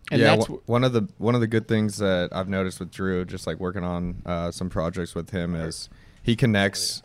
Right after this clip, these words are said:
Speaker 2: with the artists on, like, a more personal level.
Speaker 1: Mm-hmm.
Speaker 2: And I think that when you're on the day of the shoot, it makes them feel more comfortable, and you get, like, a lot more out of them, on top of just, like, being able to bounce ideas off of each other before and after. So I,
Speaker 1: Mm-hmm.
Speaker 2: I always thought that was pretty cool.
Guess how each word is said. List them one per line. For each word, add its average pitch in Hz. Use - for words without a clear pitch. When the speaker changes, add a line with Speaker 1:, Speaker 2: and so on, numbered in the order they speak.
Speaker 2:
with 95
the 90
artists 85
on, 87
like, 82
a 90
more 90
personal 92
level. 110
Speaker 1:
Mm-hmm. 117
Speaker 2:
And 101
I 98
think 110
that 92
when 98
you're 92
on 92
the 95
day 92
of 85
the 82
shoot, 104
it 87
makes 92
them 90
feel 92
more 87
comfortable, 92
and 85
you 80
get, 87
like, 82
a 90
lot 85
more 90
out 85
of 85
them, 104
on 98
top 101
of 90
just, 90
like, 87
being 92
able 85
to 82
bounce 82
ideas 80
off 80
of 87
each 82
other 82
before 85
and 76
after. 73
So -
I, 76
Speaker 1:
Mm-hmm. 101
Speaker 2:
I -
always 107
thought 85
that 82
was 80
pretty 80
cool. 87